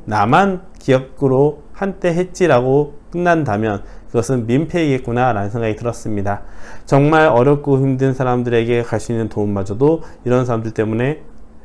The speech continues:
또 다칠 수 있는 위험성이 있다는 것도 아실 거예요. 그걸 보면서 길에서 길을 찾다라는 기-,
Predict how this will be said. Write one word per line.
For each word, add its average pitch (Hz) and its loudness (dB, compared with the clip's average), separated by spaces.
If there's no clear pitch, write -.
또 139 2
다칠 - -6
수 - -8
있는 123 2
위험성이 113 -2
있다는 104 -4
것도 104 -4
아실 120 -4
거예요. 127 0
그걸 175 4
보면서 135 2
길에서 196 6
길을 160 4
찾다라는 165 4
기-, 131 -4